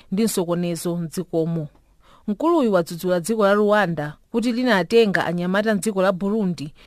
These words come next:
ndi kuwagwiritsa ntchito ngati asilikali pofuna kugwetsa pansi boma la Rwanda mchaka cha twenty fifteen. Powonjezera, wadzuzulanso kuti ripotili silinalankhulepo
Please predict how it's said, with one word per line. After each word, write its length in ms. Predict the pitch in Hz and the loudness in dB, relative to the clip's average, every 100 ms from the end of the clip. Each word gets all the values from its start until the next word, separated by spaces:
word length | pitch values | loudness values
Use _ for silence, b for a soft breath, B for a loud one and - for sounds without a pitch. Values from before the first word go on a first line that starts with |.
| - | -4
ndi 100 | 202 | 4
kuwagwiritsa 580 | 226 226 175 202 214 208 | 6 6 4 -2 0 -2
ntchito 280 | 202 214 | 0 -2
ngati 180 | 170 156 | -2 -2
asilikali 760 | 165 - 170 185 214 180 165 156 b | -4 -6 -8 -2 0 0 -4 -10 b
pofuna 340 | - 180 233 220 | -8 -4 2 2
kugwetsa 380 | 175 208 220 175 | 2 -2 -2 0
pansi 360 | 185 202 - | 0 0 -2
boma 380 | 190 214 208 180 | -2 2 2 0
la 120 | 180 | 0
Rwanda 560 | 196 196 202 180 165 160 B | 0 2 2 0 -4 -6 B
mchaka 380 | 170 156 147 170 | -10 -4 -2 -2
cha 80 | 175 | -2
twenty 260 | 175 180 170 | -4 -4 -6
fifteen. 720 | - 170 - 185 185 170 160 _ _ _ _ _ - | -8 -12 -10 -4 -2 -2 -6 _ _ _ _ _ 2
Powonjezera, 680 | 220 277 311 269 196 190 185 | 6 6 6 2 2 2 2
wadzuzulanso 760 | 185 175 185 202 247 202 175 | 2 -2 0 4 4 2 -4
kuti 160 | 190 233 | -4 -4
ripotili 680 | 196 208 214 185 151 143 - b - | -2 -2 -2 -4 -6 -8 -14 b -12
silinalankhulepo 1200 | - 262 233 185 175 175 214 226 220 - 208 | -8 -2 0 2 2 0 2 4 4 4 -2